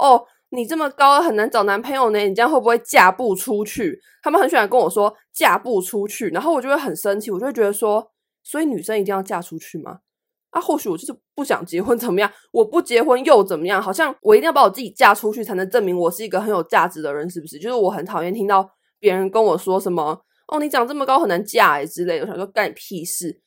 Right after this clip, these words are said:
就是妈，你长那么丑，回去照镜子好不好？就很不爽。好，<laughs> 一讲到骂人就会特别有，有，有精神。好，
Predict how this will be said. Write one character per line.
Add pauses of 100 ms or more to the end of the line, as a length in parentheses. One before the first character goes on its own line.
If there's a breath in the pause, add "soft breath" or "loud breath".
(320)
就
是
妈，
你
长
那
么
丑，
回
去
照
镜
子
好
不
好？
就 (200)
很
不
爽。 (300)
好， (160)
<laughs>
一
讲
到 (240 loud breath)
骂
人
就
会
特
别
有，
有， (260 soft breath)
有
精
神。 (200)
好，